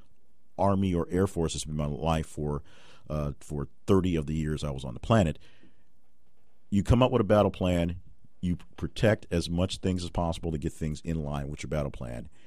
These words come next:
but you train everyone around you to deal with as many contingencies as possible. You cannot fit all contingencies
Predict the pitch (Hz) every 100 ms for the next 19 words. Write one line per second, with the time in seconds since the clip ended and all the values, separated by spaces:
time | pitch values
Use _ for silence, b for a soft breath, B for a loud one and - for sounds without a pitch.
0 | b b b 85 87 85 - 104 104 113
1 | 113 110 - 90 90 95 90 90 82 78
2 | 73 73 69 - 76 71 82 78 78 -
3 | - 71 71 76 87 87 92 - 87 82
4 | 80 80 78 - 73 - - 60 - -
5 | - - - 80 - 98 107 117 - -
6 | - - 143 - - - - 104 123 139
7 | - 110 95 85 - 73